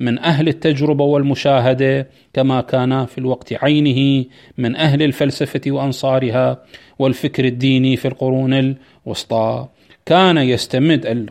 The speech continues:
والفكر الديني في القرون الوسطى كان يستمد العون من الفكر الفلسفي القديم،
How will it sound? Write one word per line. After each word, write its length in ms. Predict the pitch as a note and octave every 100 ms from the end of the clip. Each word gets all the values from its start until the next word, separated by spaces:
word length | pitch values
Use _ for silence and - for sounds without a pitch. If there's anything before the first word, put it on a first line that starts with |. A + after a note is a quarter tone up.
| -
والفكر 560 | A#2 B2 B2 - C3+ C3
الديني 420 | B2 D#3+ F3+ C#3
في 100 | C#3
القرون 380 | - C3 C3+ B2+
الوسطى 440 | B2+ C3 C3 B2+
كان 220 | C3 C3
يستمد 640 | C3+ B2+ - B2+ C3 B2
العون 580 | C3 A#2 D#3+ A3 G3 C3+ - - -
من 160 | C3+ C3
الفكر 480 | B2 - C#3 - B2
الفلسفي 800 | A#2 D#3+ F3+ - - F#3 F3+ C#3
القديم، 880 | C3+ C#3 C3+ D#3 D#3 D#3 D#3 D3